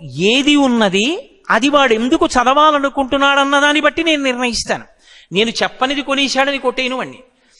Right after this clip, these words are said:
వాడు కొనుక్కున్న పుస్తకం వాడికి అభ్యున్నతిని కల్పించేదనుకోండి, పరమాచార్య స్వామి వారి అనుగ్రహ భాషణముల సంకలనం అది.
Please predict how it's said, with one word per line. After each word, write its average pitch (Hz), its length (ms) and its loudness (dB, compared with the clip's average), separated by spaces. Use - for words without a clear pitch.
వాడు 196 180 0
కొనుక్కున్న 240 640 -4
పుస్తకం 233 680 -2
వాడికి 233 280 0
అభ్యున్నతిని 233 640 0
కల్పించేదనుకోండి, 208 1040 -2
పరమాచార్య 214 720 2
స్వామి 196 340 0
వారి 180 360 0
అనుగ్రహ 185 520 -2
భాషణముల 180 600 0
సంకలనం 147 560 -8
అది. 104 120 -16